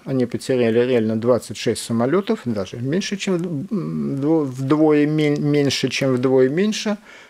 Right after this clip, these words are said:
Но самое главное — это ошеломительный эффект, который это произвело с-,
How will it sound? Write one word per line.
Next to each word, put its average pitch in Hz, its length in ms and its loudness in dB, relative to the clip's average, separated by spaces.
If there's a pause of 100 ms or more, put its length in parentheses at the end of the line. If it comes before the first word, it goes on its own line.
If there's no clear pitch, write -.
(120)
Но 135 380 2
самое 131 520 0
главное — 190 440 2
это - 300 -2
ошеломительный 151 1000 0
эффект, - 480 -2 (140)
который 135 380 2
это - 120 -4
произвело 135 420 2
с-, - 200 -6